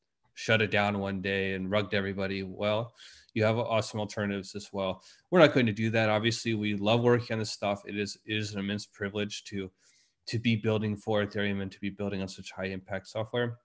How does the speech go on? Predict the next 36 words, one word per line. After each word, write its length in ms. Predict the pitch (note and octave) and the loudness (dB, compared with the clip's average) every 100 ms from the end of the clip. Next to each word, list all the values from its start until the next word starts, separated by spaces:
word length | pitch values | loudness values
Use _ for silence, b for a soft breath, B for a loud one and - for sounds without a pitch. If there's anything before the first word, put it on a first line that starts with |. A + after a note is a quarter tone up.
| _ _ _ _ _ _ - B B | _ _ _ _ _ _ -20 B B
But 120 | A#2+ A#2+ | 4 6
we 100 | A#2+ | 8
do 160 | C3 | 8
think 180 | C3 A#2+ | 6 4
about 220 | A#2 A2 | 4 4
that. 120 | G#2 | 4
We 80 | G2 | 0
question 360 | G2+ B2+ - B2 | 2 2 2 0
ourselves. 560 | A2+ - G#2+ G#2 G#2 | 0 2 2 2 -2
We 80 | G#2+ | -4
make 160 | G#2+ G2+ | -4 -2
sure 180 | - G#2 | -2 -2
that 160 | G#2 | -2
we're 160 | G2+ A2+ | 0 -2
doing 300 | A2+ A#2 A2+ | 2 2 2
the 80 | G#2+ | 2
right 220 | G2+ G2+ | 0 0
thing 240 | G#2 G2+ | -4 -2
always 580 | F2 G2+ G2+ G2 F#2+ - b b b b _ - | -2 0 0 -2 -4 -10 b b b b _ 0
and 200 | G#2 G2+ | 0 2
sticking 360 | - A#2 A2 | 0 2 0
to 280 | - G#2+ G#2 | 0 -2 -2
the, 280 | G2+ G2 F#2+ | -2 -4 -4
the 60 | G2+ | 2
values, 320 | G#2 G#2+ G#2+ | 4 4 2
virtues, 600 | - G2+ - G#2 G2+ G2+ - | -2 -6 -4 -4 -4 -6 -8
and, 300 | G2+ G2 F#2 - _ G#2+ | -6 -4 -6 -12 _ -2
and 160 | G#2+ | 4
mission 280 | A2+ A2+ A#2+ | 4 4 0
of 120 | G#2 | -2
Ethereum 540 | G2 - G#2 G#2 G2+ G2+ G2+ | -4 -2 0 0 0 -4 -6
and, 300 | G#2 G2 G2 | -4 -4 -4
and 340 | G2+ G2 G2 - | -4 -4 -8 -8
what 320 | G2+ G#2 G2+ | -4 -4 -4
the 160 | G#2 G2 | -6 -4
Ethereum 260 | G2+ G2 | -6 -6